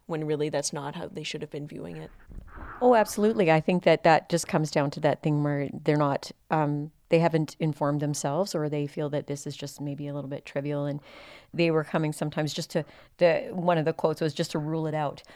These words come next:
Speaker 2: Well, if you have no reason to be there, you don't need to rule it out, right? We felt very used, and, and I felt very used on those days because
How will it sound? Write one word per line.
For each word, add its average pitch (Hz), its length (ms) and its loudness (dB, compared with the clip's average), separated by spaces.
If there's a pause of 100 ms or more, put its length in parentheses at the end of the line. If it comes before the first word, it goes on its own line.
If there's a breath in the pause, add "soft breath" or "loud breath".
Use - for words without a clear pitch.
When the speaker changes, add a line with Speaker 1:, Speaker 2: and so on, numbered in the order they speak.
(100)
Speaker 2:
Well, 165 420 8
if 160 140 -4
you 160 100 0
have 170 140 0
no 160 140 -2
reason 151 340 -4
to - 100 -14
be 147 160 -8
there, 151 140 -6
you 143 100 -6
don't 147 220 -10
need 147 180 -6
to 151 100 -12
rule 139 380 -8
it 139 100 -12
out, 143 280 -10
right? 143 180 -10 (180)
We 190 280 -4
felt 226 320 2
very 175 380 0
used, 139 600 -8
and, 170 300 -4
and 160 120 -2
I 156 140 2
felt 156 280 0
very 156 300 -4
used 151 560 -10
on 156 180 -8
those 151 200 -8
days 151 300 -10
because 160 400 -6